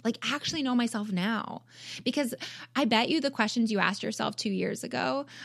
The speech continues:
about what you want and what lights you up and all that stuff is not the same as right now. We shift, we evolve, we grow.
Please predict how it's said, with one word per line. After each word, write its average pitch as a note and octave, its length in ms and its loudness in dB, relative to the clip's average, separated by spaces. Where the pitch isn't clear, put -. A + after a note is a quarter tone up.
about G#3+ 220 2
what G3 160 2
you G3+ 100 4
want F#3+ 260 2
and F#3+ 80 0
what F#3 140 2
lights F#3+ 260 0
you F3+ 120 0
up F3+ 200 2
and F#3+ 80 2
all F#3+ 140 0
that G3 140 0
stuff A3+ 240 -2
is A#3+ 160 2
not C4+ 200 4
the - 80 0
same A#3+ 460 2
as G#3 140 6
right F#3+ 220 6
now. E3 440 -4
We D4 120 8
shift, D4+ 420 4
we G3+ 180 2
evolve, G#3+ 500 6
we A3 120 4
grow. F#3+ 600 2